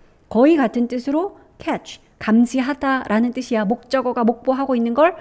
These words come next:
알아차리다, catch. 그리고 keep, 목적어가 목보를 하게 남겨, 그러니까 내버려 두다, 하게 하다 정도의 뜻이야. 그리고 지금 나오는 이 leave, 목적어가 목보를 하도록 그냥 내버려 두다라는 뜻이야.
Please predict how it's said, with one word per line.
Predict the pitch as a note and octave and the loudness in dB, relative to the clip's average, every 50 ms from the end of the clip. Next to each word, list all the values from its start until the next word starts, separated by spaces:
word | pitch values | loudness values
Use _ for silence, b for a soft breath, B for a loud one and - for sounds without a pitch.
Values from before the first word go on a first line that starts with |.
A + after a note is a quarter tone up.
| B B B - | B B B -6
알아차리다, | - B3+ B3+ A3+ A#3+ - - C4+ B3 G#3+ A3+ A#3 B3 B3+ B3 | -4 -2 -2 -4 -4 -6 -6 -6 -4 -4 -4 -4 -4 -6 -8
catch. | - - B3+ E3+ - - - - - b b b b b b b b b b _ - | -8 -8 -8 -8 -8 -10 -14 -18 -20 b b b b b b b b b b _ 0
그리고 | - D4 E4 F4 E4 - E4 D#4+ D#4+ D#4+ D#4+ D#4 D#4+ - | 4 6 6 6 6 4 4 4 6 4 4 2 0 -2
keep, | - - F#4 C4+ - - - _ _ _ _ _ _ | -2 -2 -2 -2 -4 -10 -20 _ _ _ _ _ _
목적어가 | - C4 D4+ - - - F#4+ F#4+ F4+ F4+ E4+ E4+ C#4+ | -2 -2 -2 -2 -2 0 2 4 4 4 4 6 4
목보를 | A#3+ C4+ - - E4 E4 D#4+ D#4 D#4 | 4 4 2 0 0 2 2 2 2
하게 | D4+ F4 E4+ D#4 D#4 D#4 D4+ D4+ D4+ D4+ D4+ - _ _ _ _ _ _ | 2 0 -2 -2 0 2 2 2 2 0 -2 -6 _ _ _ _ _ _
남겨, | - A3+ B3 C#4 D4 D#4 D#4 | 0 2 4 4 4 4 2
그러니까 | - A#3 A3+ A3 | 0 0 0 0
내버려 | F3+ G3+ A3 B3+ E4 E4+ E4 D4+ | 2 2 4 4 4 4 4 2
두다, | B3+ - C#4+ C4+ C#4 B3+ B B | 0 -2 -4 -6 -6 -8 B B
하게 | - - F4+ D#4+ D#4+ D#4 | -8 -4 -4 -2 -2 -2
하다 | C#4+ - - G4+ G4+ G4+ C#4 | -4 -2 -2 -2 0 0 0
정도의 | A3+ G3+ F3+ F3 G#3+ G#3 G3 | 0 -2 -4 -4 -4 -6 -6
뜻이야. | - F#3 - - D#3+ - - - _ b b b b b b b _ | -8 -10 -12 -12 -14 -16 -20 -20 _ b b b b b b b _
그리고 | - C#4+ F4 F#4 F4+ D4+ | 4 6 6 6 6 4
지금 | - - - B3 G#3+ C4 B3+ | 2 0 -2 0 2 4 4
나오는 | A3 G3 F#3+ G3 G#3 A3 - | 4 4 2 2 0 0 0
이 | A#3 A3+ | 0 0
leave, | G3 F#3 F#3 G#3+ B3+ C4 A3 E3+ E3 D#3+ - D#3 D#3 - _ _ _ _ _ _ _ _ _ _ _ _ _ _ _ _ - B B B - | 0 2 2 2 2 2 2 0 -2 -2 -6 -8 -10 -12 _ _ _ _ _ _ _ _ _ _ _ _ _ _ _ _ -20 B B B -4
목적어가 | A3 A3 - - - D#4 D4 D4 C#4+ C#4 C4+ | -4 -4 0 4 6 6 8 8 6 6 6
목보를 | A3 B3 A#3+ - - C#4+ D4 C#4+ C#4+ | 6 6 2 2 2 2 4 4 4
하도록 | C4 D4+ C#4 C#4+ C#4+ D#4 F4 - | 2 0 0 2 2 2 2 2
그냥 | - C4 C4 B3 G3+ | 2 2 2 2 0
내버려 | E3+ F#3+ F#3 F3 A3+ B3 B3+ A#3+ | 0 -2 -2 -2 -2 -2 -4 -4
두다라는 | A3 - A3+ A#3+ A3 G3+ F#3+ F#3 G3+ G#3 G3+ | -6 -6 -6 -6 -6 -6 -6 -6 -8 -8 -10
뜻이야. | - C4+ - - - | -12 -14 -14 -14 -14